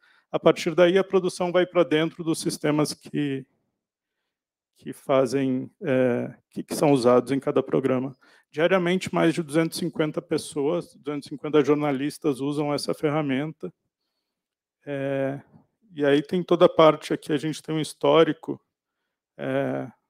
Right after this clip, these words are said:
um histórico bem interessante. Então, por exemplo, se eu pesquisar aqui por saúde, é,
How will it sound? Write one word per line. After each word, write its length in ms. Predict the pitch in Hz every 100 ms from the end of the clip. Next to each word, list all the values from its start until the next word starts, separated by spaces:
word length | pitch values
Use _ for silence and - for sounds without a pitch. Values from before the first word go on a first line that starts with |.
| _ 196 120 120 202 160 _ - _ -
um 220 | 147 143
histórico 440 | - 143 147 - -
bem 120 | 151
interessante. 680 | 156 156 139 165 165 - 143
Então, 160 | 117
por 160 | - 143
exemplo, 440 | 131 131 - 143 - _ _ _ _ _
se 120 | -
eu 60 | 156
pesquisar 500 | 160 - 151 139 135
aqui 260 | 135 -
por 200 | 135 156
saúde, 760 | - 165 147 143 160 151 165 160 - _ _ 190
é, 440 | 139 139 135